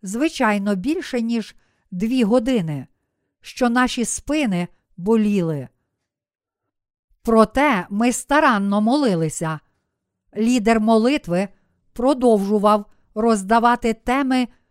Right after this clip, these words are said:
молитов, і всі ми молилися по черзі. Деякі брати і сестри скаржилися, що їхні спини болять через такі довгі молитовні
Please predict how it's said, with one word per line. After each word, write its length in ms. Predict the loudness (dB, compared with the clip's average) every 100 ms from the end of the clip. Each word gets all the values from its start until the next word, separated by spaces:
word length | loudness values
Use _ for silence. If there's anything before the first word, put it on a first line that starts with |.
| _
молитов, 760 | -2 2 4 2 0 0 -2 -4 _ _ _ _
і 140 | -4
всі 300 | -2 -2 -2
ми 140 | 0 0
молилися 640 | 2 2 0 -2 -2 -2
по 160 | -2 -2
черзі. 640 | -2 -2 -2 -6 -8 -8 -14 _ _ _ _ _ _ _ _
Деякі 680 | -6 0 2 2 0 -2 -2
брати 520 | 0 0 0 0 -4
і 200 | -4 -6
сестри 680 | -6 -4 -4 -6 -6 -4 -4 -8 _ _ _
скаржилися, 1040 | -18 -8 0 0 0 -2 -2 -2 -4 -6 -6 _ _ _ _
що 560 | -14 0 4 4 4 0
їхні 520 | -8 -6 -6 -4 -2
спини 540 | -2 -6 -4 -2 0 0
болять 540 | 0 0 0 -2 -6 -18 -20 -20 _ -12
через 540 | 0 2 4 0 -4 -14 -20 -8
такі 520 | -4 -4 -2 0 0 0
довгі 680 | -2 0 2 2 0 -4 -6 _ _ _
молитовні 1040 | -6 0 2 2 0 0 0 0 -2 -2 -2